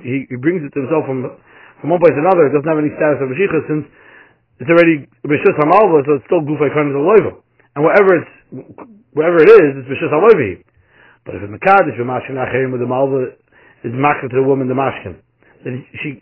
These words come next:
that he got from the loiva, and it's not giving the whole Tzchus and the whole Shiva that he has in the Mashkin, their Takas Nikra became Mashiach, since the Mashiach,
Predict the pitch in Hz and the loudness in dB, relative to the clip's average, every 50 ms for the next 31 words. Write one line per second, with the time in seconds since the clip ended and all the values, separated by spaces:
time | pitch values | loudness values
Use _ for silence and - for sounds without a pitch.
0 | - 131 123 120 135 143 139 117 131 135 127 131 131 160 185 165 147 135 135 139 | -4 0 0 0 0 0 -2 -2 -4 -4 -4 -2 -2 -2 -2 0 -2 -2 -2 -4
1 | 135 123 131 - _ _ - - - - _ - 156 156 175 208 202 - 156 165 | -6 -8 -12 -16 _ _ -20 -20 -20 -14 _ -4 -2 2 2 2 2 2 0 -2
2 | 170 170 165 160 165 147 180 180 - - - 160 143 127 127 127 131 131 - - | -4 -2 0 2 4 4 4 4 2 0 -2 -2 -2 -2 -4 -6 -6 -6 -6 -8
3 | 143 131 135 127 131 135 131 113 123 131 127 131 151 185 - - 147 139 135 131 | -6 -4 -4 -4 -2 -2 -4 -4 -6 -8 -8 -8 -8 -8 -8 -10 -10 -10 -10 -12
4 | 135 - _ _ _ - - - - _ - 160 175 - - 165 208 226 - 220 | -14 -18 _ _ _ -20 -20 -20 -16 _ -2 -2 0 2 4 2 2 4 2 -2
5 | 147 - 170 160 143 147 143 135 139 143 135 127 107 - 135 120 156 165 156 160 | -2 -4 -6 -6 -4 -6 -6 -4 -4 -4 -4 -6 -6 -6 -6 -4 -4 -4 -4 -4
6 | 147 131 127 151 - 139 143 139 - 208 214 185 160 165 175 170 180 | -6 -8 -10 -14 -10 -8 -8 -6 -6 -6 -4 0 2 2 2 2 0